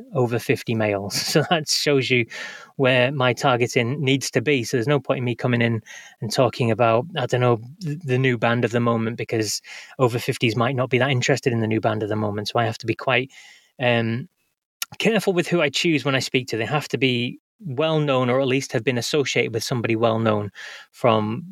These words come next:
somebody that's gonna appeal to the over fifties market. So make sure that you've got your marketing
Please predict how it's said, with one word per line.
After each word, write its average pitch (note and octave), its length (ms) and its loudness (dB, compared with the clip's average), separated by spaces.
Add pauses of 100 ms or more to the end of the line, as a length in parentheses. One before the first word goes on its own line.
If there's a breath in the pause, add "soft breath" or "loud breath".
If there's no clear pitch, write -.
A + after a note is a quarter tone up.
(100)
somebody B2+ 280 0
that's B2 80 -6
gonna A#2+ 160 2
appeal A2+ 320 0
to - 100 -6
the A2 80 2
over G#2+ 200 0
fifties - 380 -4
market. G2+ 320 -2
So B2 120 -4
make C#3 160 0
sure B2+ 180 4
that A#2 140 0
you've G#2+ 100 -4
got C3+ 100 -2
your B2+ 80 0
marketing C3+ 520 -2